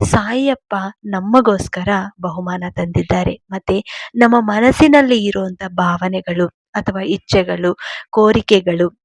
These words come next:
ಏನೇ ಇರಲಿ ಅಥವಾ ಸಮಸ್ಯೆಗಳು, ಇಂಥದೆಲ್ಲ ಕೂಡ ನಾವು ಸಾಯಿ ಮುಂದೆ ಹಂಚ್ಕೊಂತೀವಿ. ಮತ್ತೆ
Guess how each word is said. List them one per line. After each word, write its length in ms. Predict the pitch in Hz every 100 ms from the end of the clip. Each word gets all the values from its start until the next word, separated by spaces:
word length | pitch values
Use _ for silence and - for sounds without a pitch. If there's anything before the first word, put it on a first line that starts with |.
| -
ಏನೇ 380 | 202 240 254 262
ಇರಲಿ 380 | 196 185 196 185
ಅಥವಾ 400 | _ 196 - 190
ಸಮಸ್ಯೆಗಳು, 800 | - 180 190 - 202 185 185 180
ಇಂಥದೆಲ್ಲ 760 | 269 262 269 247 208 214 277 330 339
ಕೂಡ 280 | 330 226 202 202
ನಾವು 600 | 214 202 196 190 202 240 _ -
ಸಾಯಿ 500 | - 220 247 311 330
ಮುಂದೆ 360 | 294 220 190 196
ಹಂಚ್ಕೊಂತೀವಿ. 960 | 190 180 - 185 180 185 180 180 - -
ಮತ್ತೆ 420 | 247 247 196 202